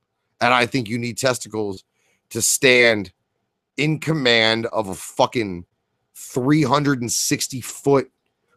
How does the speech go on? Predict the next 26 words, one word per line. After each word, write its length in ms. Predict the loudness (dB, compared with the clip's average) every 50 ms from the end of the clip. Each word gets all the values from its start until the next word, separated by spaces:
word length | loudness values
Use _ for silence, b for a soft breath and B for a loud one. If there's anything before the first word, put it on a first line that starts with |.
| _ _
four 340 | _ _ 0 4 6 6 6
hundred 300 | 6 4 4 2 0 0
and 100 | -2 -6
fifty 460 | -8 -8 -2 0 0 0 0 -4 -4
man 720 | -4 0 0 2 2 2 2 2 2 0 0 -2 -4 -6 -10 _ _ _ _ _ _ _ _ _ _ _ _ _ _ 2
instrument 560 | 4 4 4 4 2 4 4 4 4 4 2
of 200 | 2 -4 -4 -2
death. 400 | 0 2 2 2 0 -4 -16 -20 _ _ _ _ _ _ _ _ _ _ _ _ _ _ _ _ _ _ _ _ _ _ _ _ _ _ _ _ -16
L-, 280 | -12 -8 -8 -8 -6 -2
like, 280 | 0 0 0 -2 -4 -14
fuck. 680 | -16 -16 -18 -14 _ 2 4 4 4 2 -6 _ -20 -10
<laughs> 40 | -4
Like, 420 | 0 4 4 6 4 4 2 0 -2
I, 60 | 0 0
I, 240 | 2 6 8 8 8
like, 220 | 8 6 4 2
that's 280 | 2 2 2 2 0 0
what 100 | 0 0
it 80 | 0 -2
was. 480 | -2 -4 -4 -4 -8 _ -20 -20 -20 _
It's 180 | -12 -12 -8 -2
not, 360 | 0 2 2 2 2 2 -2
it's 100 | -2 -2
not 140 | -2 -2 -2
a 60 | -2
boat. 360 | -4 -4 -4 -4 -4 -6 -10